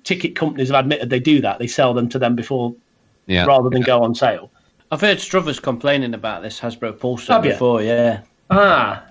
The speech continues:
Speaker 1: So I'm wondering if this has just been a waste of time, but I'm telling you, if I don't get one of these, it's like, I'm gonna give it till
Speaker 3: <laughs> I'm telling you now.
Speaker 1: I'm telling you, lad.
Speaker 3: I'm telling you.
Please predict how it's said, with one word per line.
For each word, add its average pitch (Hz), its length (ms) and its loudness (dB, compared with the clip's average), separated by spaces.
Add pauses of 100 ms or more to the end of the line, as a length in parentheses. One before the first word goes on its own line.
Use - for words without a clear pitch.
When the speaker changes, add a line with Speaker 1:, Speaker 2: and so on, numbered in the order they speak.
(800)
Speaker 1:
So 202 240 4
I'm 214 200 4
wondering 220 260 2
if 151 80 -2
this 156 160 -8
has 143 80 -10
just 139 220 -10
been 147 100 -4
a 131 60 -2
waste 139 240 -4
of - 60 -20
time, 175 200 2
but 127 140 -6
I'm 143 80 -4
telling 226 220 2
you, - 20 4
if - 100 -2
I 175 60 4
don't 226 220 0
get 208 180 0
one 180 120 2
of 156 60 -2
these, 127 320 -2
it's 143 220 -10
like, 180 120 0
I'm 156 100 0
gonna 165 120 2
give 196 200 2
it 190 140 0
till 160 320 2 (140)
Speaker 3:
<laughs> - 140 -16
I'm 135 80 -4
telling 190 300 2
you 208 100 4
now. 202 360 2 (120)
Speaker 1:
I'm 180 60 -16
telling 302 240 0
you, 160 80 -2
lad. 156 200 2
Speaker 3:
I'm 160 220 2
telling 254 260 2
you. 240 180 2